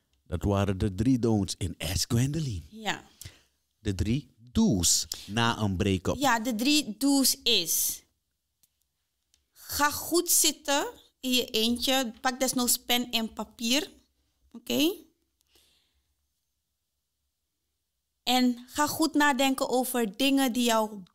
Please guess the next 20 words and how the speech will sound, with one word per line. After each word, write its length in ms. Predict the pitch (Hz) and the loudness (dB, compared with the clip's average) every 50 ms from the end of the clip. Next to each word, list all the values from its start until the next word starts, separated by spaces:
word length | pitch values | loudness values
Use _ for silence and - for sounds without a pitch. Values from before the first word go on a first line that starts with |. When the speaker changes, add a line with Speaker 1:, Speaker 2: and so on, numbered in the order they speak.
| _ | _
Speaker 2:
blij 400 | - 247 240 240 240 240 240 247 | 0 2 2 4 4 2 2 2
zouden 380 | 240 - 240 214 208 208 202 208 | 0 0 2 2 2 0 0 0
maken. 180 | 190 190 202 | 0 0 0
En 60 | - 214 | -2 -4
het 80 | 214 214 | -2 -2
moet 180 | 226 226 214 | -2 -2 -2
niks 460 | - 233 240 247 277 320 320 - - | -4 -4 -2 0 0 0 2 0 2
met, 200 | - 302 302 294 294 - - _ _ | 2 2 2 2 -2 -8 -18 _ _
met 200 | - 269 262 254 262 - | -6 -4 -4 -4 -6 -8
die 120 | - 254 247 | -10 -10 -6
man 380 | 240 240 240 240 240 233 240 | -2 0 0 2 0 0 -2
of 280 | 240 240 220 - - - 226 208 214 - _ _ _ _ _ _ _ _ _ _ _ _ _ _ _ | -4 -4 -6 -6 -12 -18 -20 -20 -20 -20 _ _ _ _ _ _ _ _ _ _ _ _ _ _ _
mannen 600 | _ 208 202 214 233 240 247 233 233 233 226 220 | _ -10 -2 0 0 2 2 2 0 0 -2 -2
te 100 | 226 - | -2 -2
maken 300 | 202 202 185 185 190 185 - | 0 0 0 0 -2 -2 -4
hebben. 180 | 180 175 196 | -4 -4 -4
Gewoon 360 | - - 233 240 240 247 240 240 - - - | -2 0 0 0 0 0 -2 -6 -12 -18 -20
gericht 420 | _ - - 254 240 254 254 - - | _ -4 -2 0 2 2 0 -2 -4
op 140 | 240 233 - | -6 -4 -4
jou. 440 | 214 196 214 208 190 170 160 175 | -6 -2 0 0 0 0 -2 -4